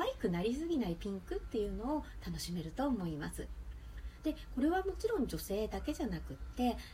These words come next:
男性についても全く同じですね。でもね、男性というのはおそらく、こう、女性以上にピンクという色へのハードルが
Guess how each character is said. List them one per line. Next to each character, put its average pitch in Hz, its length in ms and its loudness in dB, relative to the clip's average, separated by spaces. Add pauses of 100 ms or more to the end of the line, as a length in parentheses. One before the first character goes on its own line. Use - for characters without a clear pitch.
男 233 160 6
性 370 100 2
に 415 140 8
つ - 60 0
い 466 100 2
て 440 80 -2
も 247 100 2
全 185 300 -2
く 175 100 -4
同 170 260 0
じ 170 120 -6
で 180 120 -4
す 175 100 -8
ね。 269 360 2 (400)
で 269 80 2
も 214 120 2
ね、 269 340 2
男 214 180 -2
性 247 160 2
と 269 140 0
い 311 60 4
う 440 140 4
の 294 120 2
は 190 60 0
お 190 60 -2
そ 214 120 -2
ら 196 100 -2
く、 170 280 0 (340)
こ 151 320 2
う、 151 80 -2
女 160 120 -2
性 285 540 0 (320)
以 180 80 -2
上 381 260 4
に 214 220 2
ピ 208 140 -2
ン 196 100 -2 (160)
ク 277 120 2
と 226 140 4
い 175 140 2
う 160 40 2
色 160 220 0
へ 160 80 0
の 151 80 0
ハ 165 220 -2
ー - 20 -4
ド 170 120 -2
ル 160 180 -6
が 170 180 0